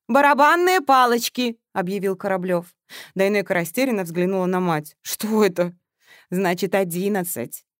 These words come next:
Людмила Николаевна взяла монетку и прикрыла квадратик в верхнем ряду своей карточки. «Не зевай!» Игра шла до полуночи. Потом пили чай с вишневым вареньем.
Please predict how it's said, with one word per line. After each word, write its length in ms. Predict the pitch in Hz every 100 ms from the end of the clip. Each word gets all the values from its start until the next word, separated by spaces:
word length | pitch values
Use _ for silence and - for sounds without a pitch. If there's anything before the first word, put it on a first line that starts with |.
| _ -
Людмила 300 | 160 175 160
Николаевна 560 | 156 156 165 247 240 185
взяла 280 | 160 165
монетку 480 | 156 151 220 311 -
и 60 | 202
прикрыла 460 | - 175 196 247
квадратик 580 | 233 175 147 185 233 233
в 40 | 147
верхнем 360 | 156 180 226
ряду 260 | 175 151 175
своей 280 | - 156 160
карточки. 640 | 147 143 156 - - 160 _
«Не 160 | 202 226
зевай!» 540 | 220 262 262 175 - _ _ _ _ _ - - -
Игра 320 | 196 196 349 370
шла 260 | 233 247
до 120 | 208 -
полуночи. 760 | 185 175 156 151 - - 160 _
Потом 320 | - - 151
пили 200 | 151 143
чай 380 | 139 190 226 262
с 100 | 233
вишневым 500 | 175 175 180 185 175
вареньем. 680 | 156 147 147 151 143 143